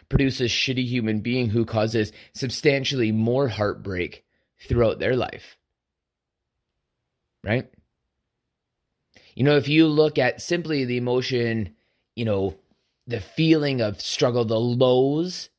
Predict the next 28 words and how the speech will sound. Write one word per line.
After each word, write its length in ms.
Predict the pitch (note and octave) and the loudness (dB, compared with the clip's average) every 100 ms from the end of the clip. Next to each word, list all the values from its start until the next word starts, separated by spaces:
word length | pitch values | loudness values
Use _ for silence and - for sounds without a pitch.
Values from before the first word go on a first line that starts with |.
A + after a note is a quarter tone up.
| _ _ _ _ | _ _ _ _
of 220 | A#2+ A2+ | -6 -6
struggle, 600 | - - A#2+ G#2+ F#2 - _ _ _ _ _ _ _ _ _ | -8 -4 -4 -2 -6 -12 _ _ _ _ _ _ _ _ _
well, 120 | C3 | 0
do 80 | C#3 | 2
you 220 | E3 G3 | 4 4
actually 680 | E3+ E3+ - - E3 D#3+ D#3+ | 4 2 -6 -6 -4 -4 -2
need 420 | D#3 C3 C3 B2+ | -2 -2 -4 -6
to 140 | C3+ A#2+ | -2 -4
feel 320 | - A2+ G#2 | -2 -2 -2
that? 340 | - - _ _ _ _ _ _ _ _ _ _ _ _ _ _ _ _ _ _ _ _ _ - | -2 -16 _ _ _ _ _ _ _ _ _ _ _ _ _ _ _ _ _ _ _ _ _ 0
Or 340 | D3+ D#3+ D3+ | 4 4 4
is 140 | D3 B2+ | 2 2
there 480 | D3 C#3+ C#3 A2 _ _ _ _ _ _ _ - | 2 4 2 -2 _ _ _ _ _ _ _ -8
a 100 | B2 | -8
parallel 680 | - A#2+ C#3 F3 F3+ D#3+ | -6 -2 2 4 4 2
emotion 420 | C#3+ C3 C3 C#3+ C3 | 2 2 0 0 -4
that 120 | G#2+ | -2
we 120 | A2 | -2
could 340 | - B2+ A#2+ | -2 -2 -2
feel 720 | - - - C3 B2 G2+ F#2+ - _ _ _ _ _ _ _ _ _ _ _ _ | -6 -18 -6 0 2 2 -2 -6 _ _ _ _ _ _ _ _ _ _ _ _
that 180 | C3+ B2+ | -4 -2
just 320 | C#3 C#3+ - _ _ _ _ - | 0 0 0 _ _ _ _ -6
allows 500 | B2+ C3+ A#2+ C3 C#3+ | -2 0 0 0 2
us 180 | C#3+ A#2+ | 0 -2
to 60 | |
be 80 | B2 | 0
able 140 | B2+ A#2+ | 2 2
to, 260 | A#2+ A2 | 0 -2